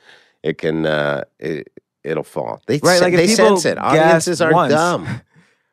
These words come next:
Speaker 2: Right, and so, so have you ever lost the audience because you didn't
Speaker 1: Yeah,
Speaker 2: have the
Speaker 1: but now I'll acknowledge, oh, boy, I was in, uh, Somerville, New Jer-, New Jersey.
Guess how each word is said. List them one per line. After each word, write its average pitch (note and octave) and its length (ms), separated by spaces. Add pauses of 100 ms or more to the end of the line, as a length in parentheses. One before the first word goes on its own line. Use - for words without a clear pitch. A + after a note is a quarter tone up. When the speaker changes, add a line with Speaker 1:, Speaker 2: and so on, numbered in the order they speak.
Speaker 2:
Right, D#3+ 180
and D3 100
so, D3+ 200
so D3+ 160
have D3 180
you F#3 60
ever D#3+ 180
lost A#2 420
the C3+ 120
audience D3 400
because A#2+ 280
you A2 60
didn't B2+ 200
Speaker 1:
Yeah, E3+ 160
Speaker 2:
have A#2+ 100
the D#3 100
Speaker 1:
but D3+ 60
now D#3+ 320
I'll D3 160
acknowledge, A#2+ 640
oh, C#3 120
boy, A2 300
I E2+ 140
was F#2+ 180
in, F#2 240
uh, E2+ 220
Somerville, G2+ 480
New F2+ 200
Jer-, E2+ 360
New F#2 200
Jersey. F2+ 560